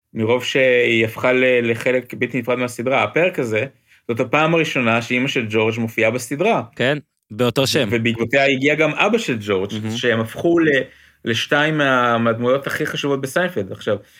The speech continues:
Speaker 1: וזאת הפעם הראשונה שהיא מופיעה, ואנחנו כבר ב-, בעיצומה של עונה ארבע, זאת אומרת, זה אומר שההורים של ג'ורג' בכלל לא היו בסדרה בכל השליש הראשון שלה, ואסטל אריס, השחקנית ש-, אה, שגילמה את אמא של ג'ורג', לא ראתה סיינפלד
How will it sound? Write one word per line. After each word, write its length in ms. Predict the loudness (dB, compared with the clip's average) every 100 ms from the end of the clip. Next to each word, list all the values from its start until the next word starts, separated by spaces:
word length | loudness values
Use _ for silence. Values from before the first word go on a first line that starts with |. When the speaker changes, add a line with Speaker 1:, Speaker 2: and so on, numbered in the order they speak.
| _
Speaker 1:
וזאת 260 | 0 2 2
הפעם 380 | 0 2 2 2
הראשונה 300 | 0 0 -2
שהיא 180 | -2 -4
מופיעה, 400 | -4 0 0 0
ואנחנו 300 | -2 -6 -2
כבר 340 | 2 2 2 -4 _ _ _
ב-, 240 | -2 0 2
בעיצומה 680 | 2 -2 -2 -2 2 2 0
של 160 | 0
עונה 200 | 0 2 2 2
ארבע, 260 | 2 2 0
זאת 100 | 0
אומרת, 220 | -4 -2
זה 100 | -2
אומר 260 | 0 0 0
שההורים 380 | 2 2 2 -2
של 140 | -6
ג'ורג' 260 | -2 -2 -2
בכלל 260 | -2 0 2
לא 80 |
היו 120 | 2 0
בסדרה 600 | -4 -6 -4 0 0 -2 -8 _ -20 -20 _
בכל 260 | -4 0 0
השליש 300 | 0 -4 -2
הראשון 400 | -2 -2 -4 -2
שלה, 280 | -2 -2 -2 -6 _ _ _ -20
ואסטל 720 | -10 -2 0 0 -4 0 2
אריס, 380 | 4 2 0 -4
השחקנית 640 | -10 -10 -6 -4 -4 -4
ש-, 100 | -2 0 0 -2 -6 _ _ _ -6
אה, 100 | -6
שגילמה 580 | -4 -4 -2 0 2 0
את 200 | -2 -4
אמא 180 | -4 -2
של 120 | -4 0
ג'ורג', 180 | 0 2
לא 160 | 2
ראתה 260 | 2 2 0
סיינפלד 560 | 0 -2 -2 -4 -6